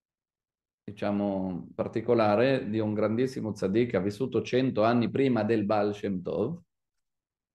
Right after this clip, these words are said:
eh, quindi all'inizio, tra, tra il cinquecento e il seicento, che la storia è tutta centrata sul fatto che lui quella sera non studiava Torah ed era successo un miracolo perché qualcuno aveva,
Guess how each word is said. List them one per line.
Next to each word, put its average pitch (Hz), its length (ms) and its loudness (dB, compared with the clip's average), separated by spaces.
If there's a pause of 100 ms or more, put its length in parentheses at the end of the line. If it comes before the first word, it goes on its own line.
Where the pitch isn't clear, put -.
(160)
eh, 98 520 4
quindi 117 460 4
all'inizio, 113 600 0
tra, 120 360 0
tra 120 140 2
il 123 120 2
cinquecento 123 600 0
e 117 40 2
il 117 60 -6
seicento, 165 760 0
che 131 720 4
la 123 100 0
storia 151 560 0
è 120 160 -8 (200)
tutta 139 240 -2
centrata 139 520 2
sul 117 180 -4
fatto 135 260 0
che 113 120 0
lui 135 160 2
quella 139 200 2
sera 135 240 0
non 127 160 -4
studiava 117 360 0
Torah 131 320 2
ed 120 100 0
era 110 160 0
successo 113 400 -6
un 113 60 0
miracolo 120 500 4
perché 104 300 -2
qualcuno 110 440 0
aveva, 104 440 0